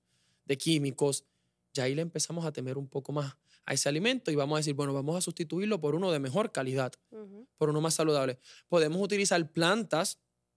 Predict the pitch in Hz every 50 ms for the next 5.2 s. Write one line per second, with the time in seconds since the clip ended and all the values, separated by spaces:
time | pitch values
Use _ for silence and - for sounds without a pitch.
0 | _ _ _ _ _ _ _ _ _ _ _ - 160 151 - 156 143 143 202 151
1 | 170 202 208 180 160 165 190 202 - _ _ _ _ - - - _ _ _ -
2 | 147 147 147 143 143 143 147 147 147 143 135 131 127 127 147 151 - - 151 170
3 | 196 202 180 156 156 160 202 - 277 233 - 214 185 180 165 - 151 160 151 147
4 | 151 175 208 - 196 185 170 - 170 175 - - 147 - - 127 123 139 190 226
5 | 208 185 208 -